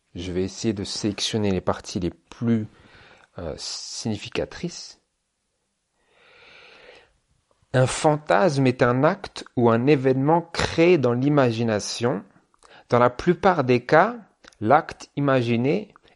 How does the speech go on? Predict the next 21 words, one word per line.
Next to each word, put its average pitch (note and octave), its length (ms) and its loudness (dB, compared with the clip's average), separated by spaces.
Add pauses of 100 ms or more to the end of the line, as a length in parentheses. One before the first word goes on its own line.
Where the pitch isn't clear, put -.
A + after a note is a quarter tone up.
est A2 220 -2
impossible E3 920 0 (480)
ou A#2+ 180 -6
improbable. E2 880 -2 (1200)
Un C3 120 2
fantasme D#3 760 0
sexuel D#3 840 0
crée - 240 -2
un A2 240 -2
acte - 480 -4
ou A2+ 100 0
un G#2 180 -2
événement C#3 480 0
sexuel A2+ 600 -2
dans F2 120 -4
l'imagination. A#2+ 920 -4 (600)
Selon A#2+ 360 2
la G#2 140 2
nature D3 560 0
du B2 100 -4
fantasme C3 680 0